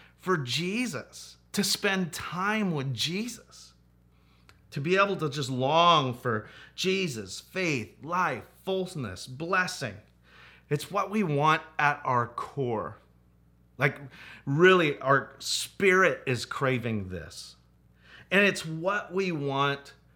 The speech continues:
for our families. Romans three twenty-one says, "But now God has shown us a way to be made right with him without being the requirements of the law.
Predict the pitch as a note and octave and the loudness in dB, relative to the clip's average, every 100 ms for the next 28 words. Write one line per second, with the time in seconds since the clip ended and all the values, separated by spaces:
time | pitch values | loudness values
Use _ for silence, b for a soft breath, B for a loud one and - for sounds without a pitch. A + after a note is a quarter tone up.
0 | b b - D#3 B2+ B2+ B2 B2 - b | b b -12 -4 2 4 2 0 -10 b
1 | b _ - A#2 A2 - B2 B2 A#2 - | b _ -4 -2 -4 -6 -4 -2 -4 -10
2 | - - - - _ _ _ B B D3+ | -18 -20 -20 -20 _ _ _ B B 4
3 | F3 G3 F3+ - G3 G3 F#3+ F3 D#3+ D3+ | 6 6 2 0 2 2 2 0 0 2
4 | D3 D3+ D#3 - C3+ A#2+ A2+ b b b | 2 2 0 -2 -2 -2 -6 b b b
5 | b D#3+ D3+ D#3+ E3 F3+ E3 D3+ D#3 D#3 | b 4 4 2 6 6 8 10 10 8
6 | D#3 C3 - D#3 D3+ D3+ B2 - - D3+ | 2 2 0 2 4 4 0 -2 -2 4
7 | C#3+ B2+ D3+ D#3 F3+ G#3 A3+ A3 - - | 4 4 2 4 4 4 0 -4 -8 -6
8 | C3+ D3 D3+ C#3+ D3 D3 C3 B2+ E3+ F#3 | -2 0 0 0 0 0 -2 0 2 2
9 | F#3 C#3 C3+ - A#2 A#2 G#2 G#2+ A#2+ B | 0 0 -2 -2 -6 -4 -4 -6 -8 B
10 | B B D3+ D3 C3+ C#3 C3+ D#3 E3+ F3 | B B 4 4 2 0 2 2 2 0
11 | C3+ B2+ B2 - - E3 F3 F#3 D3+ A#2+ | 0 0 0 -4 -6 0 2 2 2 0
12 | A2+ - B2 B2+ B2+ B2+ G#2+ G2 | -4 -4 0 2 4 4 2 -4